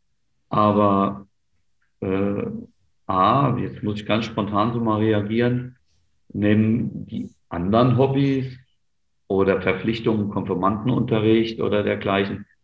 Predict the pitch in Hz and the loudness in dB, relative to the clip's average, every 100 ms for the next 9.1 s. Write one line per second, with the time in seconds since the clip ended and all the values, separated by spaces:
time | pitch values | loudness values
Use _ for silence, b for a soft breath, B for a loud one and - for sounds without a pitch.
0 | _ - 110 123 135 107 107 113 - 107 | _ 0 4 6 6 4 2 -2 -2 -6
1 | 101 98 92 92 - 95 95 95 95 _ | -2 -2 -2 -4 -8 -4 -2 -4 -8 _
2 | _ _ _ _ _ 98 - 151 - 160 | _ _ _ _ _ -4 0 0 4 4
3 | 120 - 98 92 90 98 - 98 101 - | 4 2 0 0 -4 -6 -2 -2 -2 -4
4 | - 98 98 98 - _ _ _ _ _ | -2 -2 -2 -6 -12 _ _ _ _ _
5 | _ _ _ 104 98 98 - 98 107 110 | _ _ _ -2 0 0 -4 0 2 2
6 | 117 104 - 117 120 117 120 - - - | 0 -2 0 4 4 2 -4 -12 -18 -4
7 | 110 110 110 - 107 110 107 104 127 127 | -4 -2 -2 -2 -2 0 2 4 2 4
8 | 123 117 107 107 104 - - 107 104 110 | 2 0 -2 -4 -6 -8 -4 -2 -2 -4